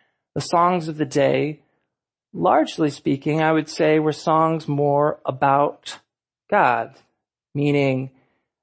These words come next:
in more of a third person kind of way, singing about God. And what part of what God was doing in the Vineyard in that time was birthing songs that were just these super, super acoustic guitar love songs to Jesus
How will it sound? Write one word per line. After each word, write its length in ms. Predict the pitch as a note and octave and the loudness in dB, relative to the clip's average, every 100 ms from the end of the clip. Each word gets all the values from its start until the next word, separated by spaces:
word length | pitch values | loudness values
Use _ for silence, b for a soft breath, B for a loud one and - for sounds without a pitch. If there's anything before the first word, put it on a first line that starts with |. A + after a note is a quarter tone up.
| _ _ _ - - | _ _ _ -18 -6
in 160 | D#3+ D3+ | 0 2
more 140 | D#3 | 2
of 80 | D3+ | 0
a 40 | |
third 360 | D3 D#3+ D#3+ D3+ | -2 0 0 0
person 360 | D#3+ D3+ D#3 | -4 -2 -2
kind 320 | D3 C#3+ C3+ C3 | -2 -2 -2 -2
of 120 | C#3 | 0
way, 400 | F#3 C3+ A#2 A2+ | 2 2 0 -8
singing 580 | - D3+ D3 C#3 C#3 C#3+ - | -8 -4 -2 -2 -6 -10 -12
about 360 | C3 E3 E3+ - | -2 2 2 -2
God. 380 | B2 A2+ C3 - _ _ _ _ _ | -6 -6 -10 -14 _ _ _ _ _
And 160 | - D#3 | -2 2
what 360 | E3 E3 - _ - | 2 0 -6 _ -4
part 220 | F3+ F3+ | 0 2
of 80 | E3+ | 2
what 120 | D#3 | 0
God 180 | D#3 D3+ | 0 0
was 140 | C#3 | -4
doing 180 | E3 D3+ | -2 0
in 40 | |
the 60 | C#3 | 0
Vineyard 360 | B2+ F#3 G#3 | 0 0 0
in 100 | C#3 | 0
that 240 | B2 B2 - | -2 -4 -6
time 520 | - F#3+ F#3 B2+ B2 | -2 0 2 0 -2
was 440 | C3 C3 C3 - _ _ _ _ _ _ | -4 -4 -6 -12 _ _ _ _ _ _
birthing 480 | D3 F#3 G3 D3 C3 | 0 2 0 -6 -6
songs 600 | B2+ E3+ F#3 F3 C3+ A#2 | -6 0 2 2 0 -6
that 120 | C#3 | -8
were 120 | C#3 C#3 | -4 -4
just 320 | C3+ D3 - | -4 -6 -4
these 280 | C3+ B2+ - | -6 -6 -6
super, 400 | - - - E3 | -2 -2 0 -4
super 600 | - F3+ E3 D#3+ D3+ D3+ B B B | -2 -4 0 0 0 -2 B B B
acoustic 380 | C3+ - F3+ E3+ | -10 -8 -6 -6
guitar 460 | E3 - D#3 D3 C#3+ | -6 -2 0 2 2
love 280 | D3 D#3 | 2 0
songs 380 | D#3 D3+ C#3 C#3 | -2 -4 -2 -4
to 80 | - | -8
Jesus 800 | B2 C3 D#3+ E3 C3+ B2 B2+ - | -6 0 0 2 0 -2 -4 -14